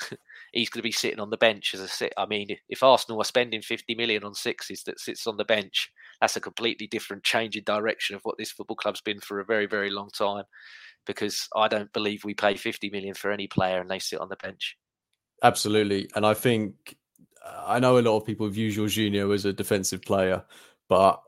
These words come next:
Speaker 2: when you look at what he offers to the attack in terms of some of the passes he makes going forward that unlock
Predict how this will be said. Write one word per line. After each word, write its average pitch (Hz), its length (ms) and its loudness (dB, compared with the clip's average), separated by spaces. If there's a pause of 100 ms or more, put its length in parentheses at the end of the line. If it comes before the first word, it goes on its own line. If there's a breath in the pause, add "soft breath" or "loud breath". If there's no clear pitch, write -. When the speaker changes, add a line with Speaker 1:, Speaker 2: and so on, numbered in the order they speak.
(520)
Speaker 2:
when 123 220 4
you 120 80 6
look 113 200 4
at 107 80 2
what 104 200 2
he 110 100 2
offers 107 460 2
to 117 140 0
the 101 120 2
attack 95 440 2
in 95 80 -4
terms 98 260 2
of - 60 0
some 101 180 4
of 98 60 0
the 95 60 0
passes 104 640 2
he 101 140 0
makes 98 260 0
going 95 240 2
forward 98 460 0
that 90 180 4
unlock 104 600 2